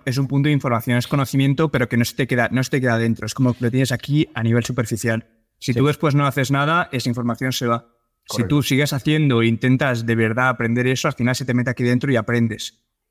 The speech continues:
Speaker 2: Total.
Speaker 1: Pero el libro, el libro no es todo, el libro, el libro es un principio.
Speaker 2: Total, total. Y sobre todo, analizar bien los libros. Es decir,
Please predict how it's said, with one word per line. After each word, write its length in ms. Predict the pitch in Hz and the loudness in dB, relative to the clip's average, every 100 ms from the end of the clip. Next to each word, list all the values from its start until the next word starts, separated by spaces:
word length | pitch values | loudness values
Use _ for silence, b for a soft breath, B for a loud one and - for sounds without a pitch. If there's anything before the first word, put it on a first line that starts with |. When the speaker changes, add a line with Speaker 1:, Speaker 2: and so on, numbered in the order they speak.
| - | -16
Speaker 2:
Total. 200 | 113 98 | -8 -2
Speaker 1:
Pero 140 | 123 | 2
el 100 | 120 | 4
libro, 300 | 135 151 165 | 4 2 0
el 120 | 127 123 | 0 2
libro 200 | 135 143 | 2 2
no 80 | |
es 100 | 127 | 0
todo, 140 | - 120 | 0 2
el 120 | 117 | 4
libro, 200 | 120 127 | 2 0
el 140 | - 117 | 0 2
libro 140 | 123 | 2
es 80 | 135 | 2
un 80 | 135 | 0
principio. 460 | 123 104 113 113 - _ _ _ _ | 0 -2 -4 -6 -10 _ _ _ _
Speaker 2:
Total, 380 | 113 107 92 - _ | -4 -2 -4 -6 _
total. 260 | - 107 87 | -6 -4 -2
Y 40 | |
sobre 220 | 107 120 110 | -2 0 2
todo, 440 | 113 139 151 - | 2 2 0 -4
analizar 380 | 139 120 107 110 | -2 0 0 0
bien 120 | 120 | 2
los 120 | 127 113 | 2 2
libros. 300 | 98 87 101 | 0 0 -2
Es 60 | 98 | 0
decir, 460 | 98 107 98 98 | 0 0 -2 -4